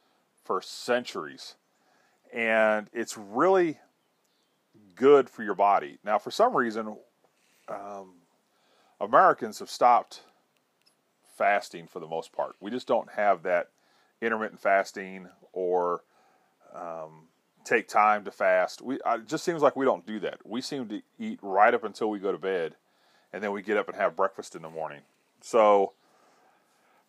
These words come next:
um, you know, if it's done right, um, it can lead to a lot of different benefits, from, uh, weight loss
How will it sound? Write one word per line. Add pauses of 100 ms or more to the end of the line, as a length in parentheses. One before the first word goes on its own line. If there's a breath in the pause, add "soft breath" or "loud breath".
um, (1900 loud breath)
you
know,
if
it's
done
right, (720)
um, (320)
it
can
lead
to
a
lot
of
different
benefits, (220)
from, (300)
uh,
weight
loss